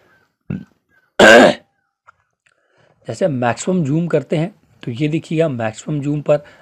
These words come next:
आपको चीज़ें रियलिस्टिक दिखती हैं। जो ये पूरी डोर वगैरह है,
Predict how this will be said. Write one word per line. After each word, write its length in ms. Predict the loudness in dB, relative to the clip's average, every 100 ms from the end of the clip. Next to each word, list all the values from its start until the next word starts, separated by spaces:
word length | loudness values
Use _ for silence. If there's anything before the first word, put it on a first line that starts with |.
| _ -6
आपको 320 | -6 -6 -10
चीज़ें 340 | -10 -6 -4
रियलिस्टिक 560 | -2 -2 -2 -4 -10 -10
दिखती 340 | -12 -14 -16
हैं। 180 | -14 -16 _ _ _ _ _
जो 300 | -2 -2 -2 -8 -20 _ _ _ _ _ _ _ _ _ -20 _ _ _
ये 60 | -4
पूरी 280 | -2 -2 -2
डोर 300 | 0 0 0
वगैरह 380 | -4 -4 -2
है, 340 | -2 -2 -4